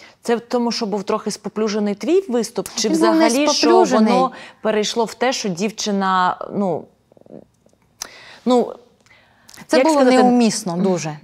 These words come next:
Speaker 2: Це був не тренінг жіночий, де
Speaker 1: Це
Speaker 2: була от така
Speaker 1: взагалі,
Speaker 2: позиція.
Speaker 1: да, ну, ні, це взагалі не на користь кори-, люди-, їй, людині самій. І це і їй було не на користь, розумієш?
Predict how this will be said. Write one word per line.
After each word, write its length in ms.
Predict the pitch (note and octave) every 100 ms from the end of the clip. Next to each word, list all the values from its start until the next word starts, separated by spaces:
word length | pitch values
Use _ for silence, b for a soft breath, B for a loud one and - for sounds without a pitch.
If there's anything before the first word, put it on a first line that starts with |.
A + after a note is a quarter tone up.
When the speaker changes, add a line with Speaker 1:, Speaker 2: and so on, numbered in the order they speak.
| -
Speaker 2:
Це 120 | - B3
був 220 | A#3+ B3+
не 120 | A#3+
тренінг 580 | A#3 B3 A#3+ G3+ F3+ F3
жіночий, 580 | E3+ G3 F#3 E3 - E3
де 120 | F3
Speaker 1:
Це 100 | G3
Speaker 2:
була 140 | G3 E3+
от 160 | F#3
така 120 | F#3+
Speaker 1:
взагалі, 200 | A#3 F#3
Speaker 2:
позиція. 400 | B3 B3+ A#3+ F3+
Speaker 1:
да, 320 | G3+ F3+ - G3+
ну, 120 | G#3
ні, 240 | G3 F#3
це 180 | G#3+ G#3
взагалі 580 | G3 A3 G#3 A#3 A#3+ A#3
не 120 | G3+
на 120 | F#3+
користь 400 | F#3+ A#3+ B3+ G#3+
кори-, 280 | - F#3 F3+
люди-, 420 | F#3 F3+ F3 A3 G#3
їй, 280 | E3+ G3
людині 480 | E3+ G3+ F3 F#3+ D#3
самій. 440 | C3+ - C3+ C3+ A2
І 160 | -
це 180 | E3+ G#3
і 220 | G3 G3+
їй 200 | F3+ G#3+
було 280 | D3 D3 C#3
не 100 | C3+
на 140 | C3
користь, 520 | C#3 - - - - - -
розумієш? 800 | - D3+ D#3+ F#3 A3+ F#3 -